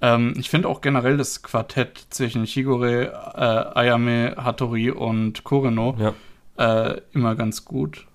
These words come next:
Speaker 2: Ja. Ich find's ein
Speaker 1: Weil die
Speaker 2: bisschen
Speaker 1: halt
Speaker 2: sch-
Speaker 1: einfach so gut zusammenspielen.
Speaker 2: Ja, ich find's halt ein bisschen schade, dass halt Kagura die Figur ist, die halt benutzt wird, um Kyo,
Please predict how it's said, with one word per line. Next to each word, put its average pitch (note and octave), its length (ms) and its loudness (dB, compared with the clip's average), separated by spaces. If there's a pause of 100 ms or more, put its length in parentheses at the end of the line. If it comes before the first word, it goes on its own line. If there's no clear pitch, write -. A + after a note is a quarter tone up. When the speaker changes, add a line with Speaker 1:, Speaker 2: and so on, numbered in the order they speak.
(160)
Speaker 2:
Ja. G#2 100 -8 (580)
Ich - 120 -12
find's C#3 200 -2
ein C3 60 -2
Speaker 1:
Weil B2 60 -4
die D#3 60 4
Speaker 2:
bisschen B2 160 2
Speaker 1:
halt B2 120 4
Speaker 2:
sch- C3 80 4
Speaker 1:
einfach A#2+ 240 0
so B2+ 280 2
gut B2 220 -2
zusammenspielen. B2+ 920 -4
Speaker 2:
Ja, A#2+ 200 0
ich - 120 -8
find's B2+ 200 -6
halt B2+ 140 0
ein A2+ 60 -6
bisschen C#3 240 -2
schade, B2+ 420 2
dass A2+ 400 -2
halt G#2+ 500 -2
Kagura B2+ 720 -2 (720)
die A#2 100 0
Figur B2+ 800 4 (260)
ist, A2+ 440 0
die A2+ 120 4
halt A2 600 4 (340)
benutzt A#2+ 400 0
wird, A2+ 180 0
um G#2+ 220 -2
Kyo, C#3+ 540 4